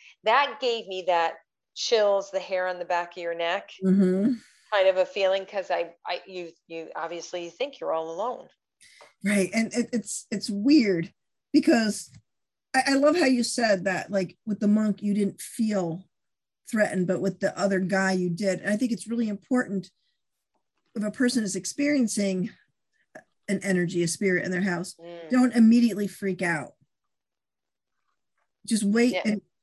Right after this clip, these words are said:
Speaker 2: and just see, what does your gut say? If, if you have a bad feeling, put your foot down, like you did. "Get the heck out of here. You, this is m-, uh, this is my house. Get out," because it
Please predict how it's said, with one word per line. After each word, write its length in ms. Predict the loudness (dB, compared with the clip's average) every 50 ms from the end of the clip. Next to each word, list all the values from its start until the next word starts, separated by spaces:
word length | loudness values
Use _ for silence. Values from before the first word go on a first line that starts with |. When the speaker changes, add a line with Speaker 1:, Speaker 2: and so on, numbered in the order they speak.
| _ _
Speaker 2:
and 100 | -4 0
just 240 | 0 0 -2 -4 -10 _ _ -12
see, 260 | -8 -2 0 2 0
what 280 | 0 0 2 2 4 4
does 160 | 4 2 2
your 100 | 2 0
gut 300 | 0 0 -2 -2 -2 -4
say? 400 | -6 -4 -2 -2 -2 -2 -4 -8 _ _ -4
If, 160 | -4 -4 -2 -2
if 120 | -2 0
you 100 | 2 2
have 140 | 2 2 0
a 40 | 0
bad 260 | 0 0 0 -2 0
feeling, 460 | 2 2 4 4 4 2 0 -2 -6 -6 _ _ _ _ _ _ -6
put 200 | -6 -6 -4 -2
your 100 | -4 -4
foot 280 | -2 -2 -4 -4 -2 _
down, 280 | -2 -2 0 0 0 0
like 160 | -2 -2 -2
you 120 | -2 0
did. 120 | 0 0 -2
"Get 160 | -2 -2 -2
the 100 | -4 -2
heck 220 | -2 -2 0 0
out 200 | 0 0 0 0
of 60 | 0
here. 160 | 0 0 0 0
You, 200 | 0 -2 -4 -4 -4
this 160 | -6 -6 -4
is 120 | -4 -2
m-, 320 | -2 -2 -4 0 0 0 0
uh, 120 | 0 -2 -4 -4 -2
this 160 | -2 -2 0
is 80 | 0 0
my 260 | 0 2 2 2 2
house. 300 | 2 2 0 -2 -4 -6
Get 380 | -8 -10 -10 -4 -2 0 2 2
out," 360 | 2 0 0 -2 -4 -10 _ -20 -20 _ _ _ _ _
because 220 | 2 4 4 4
it 160 | 4 2 0